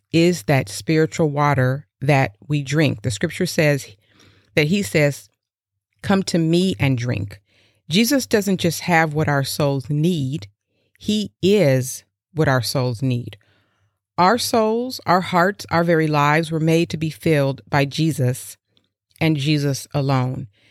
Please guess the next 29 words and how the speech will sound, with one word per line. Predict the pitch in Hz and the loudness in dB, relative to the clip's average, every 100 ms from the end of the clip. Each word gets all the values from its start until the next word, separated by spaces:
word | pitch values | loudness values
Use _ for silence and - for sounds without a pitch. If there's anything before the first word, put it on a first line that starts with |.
| _ - | _ 0
There's | 180 | 2
a | 180 | 4
longing | 180 196 233 214 | 4 2 2 2
in | 185 | 2
all | 165 165 | 2 2
of | 170 | 2
our | 170 | 0
hearts. | 156 165 127 - - - | 0 0 -2 -6 -14 -16
You | - 147 | -8 -4
hear | 156 170 | -2 -2
people | 190 170 151 | -4 -4 -6
say | - 160 | -2 0
that | 143 - | 0 -2
we | 139 147 | -2 0
have | 151 143 139 131 - - _ | 2 2 0 -2 -12 -20 _
a | 156 | -2
God-shaped | 147 147 151 - - 151 - - - | 2 2 2 0 0 0 -2 -12 -8
hole | 101 160 156 139 | 0 2 2 0
in | 101 143 | 0 0
our | 131 | 0
souls | 123 - 156 139 131 | -4 0 0 0 -2
that | - 104 123 | -6 -6 -2
only | 156 160 139 135 147 - - _ | 0 0 -2 -4 -8 -14 -20 _
he | - 196 180 | -4 -2 -2
can | - 151 | -2 -4
fill. | - - 180 127 - - _ _ _ _ _ _ - | -2 0 2 0 -4 -14 _ _ _ _ _ _ 0
And | 156 | 2
that's | 151 147 - | 4 2 0
because | 190 - 165 135 131 139 | -6 -2 0 0 0 -4